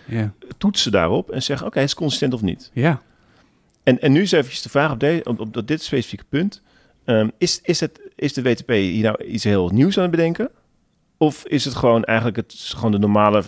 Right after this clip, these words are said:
Speaker 2: verhoudingen zoals die normaal zijn? Eh, dus, dus gewoon even los van het invaren moet je gewoon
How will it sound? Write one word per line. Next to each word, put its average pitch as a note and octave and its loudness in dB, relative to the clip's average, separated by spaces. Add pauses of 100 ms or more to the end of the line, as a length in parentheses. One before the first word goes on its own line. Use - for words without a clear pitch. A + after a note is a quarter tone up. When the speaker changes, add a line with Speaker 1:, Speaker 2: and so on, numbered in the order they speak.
Speaker 2:
verhoudingen F#2+ -2
zoals G2 -6
die F#2+ -8
normaal F#2+ 0
zijn? - -10 (500)
Eh, - -20
dus, A2 -10
dus - -14
gewoon F#2 -2
even A2+ -6
los A#2+ 0
van F#2 -4
het F2 -4
invaren F2+ -2
moet F#2 -4
je - -14
gewoon F2+ -4